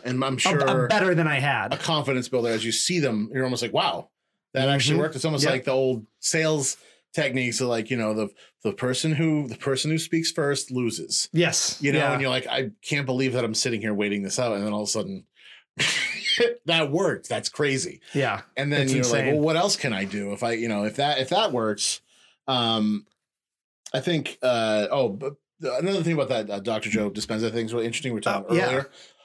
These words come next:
Speaker 1: Uh, he talks about how things develop in your head, and this goes back a little bit further to our ego and emotion, um, where, you know, one bad event can trigger an emotion,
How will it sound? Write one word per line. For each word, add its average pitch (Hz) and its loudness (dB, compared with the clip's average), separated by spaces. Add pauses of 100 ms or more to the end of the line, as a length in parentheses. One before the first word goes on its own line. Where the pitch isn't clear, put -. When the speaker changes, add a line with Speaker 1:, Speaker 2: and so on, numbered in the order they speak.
(120)
Speaker 1:
Uh, 110 0 (160)
he 156 0
talks 180 -2
about 180 0
how 139 0 (800)
things 170 2
develop 139 0
in 127 0
your 117 0
head, 127 0
and 127 -4
this 131 -2
goes 135 0
back 123 -2
a 127 -6
little 123 0
bit 104 -2
further 120 -2
to 127 -2
our 104 0
ego 113 0
and 104 -2
emotion, 110 -2
um, 98 -2 (440)
where, 147 0
you 143 0
know, 131 2
one 170 -2 (640)
bad 131 0
event 104 -2 (640)
can 113 0
trigger 123 2 (320)
an 120 -2
emotion, 101 -2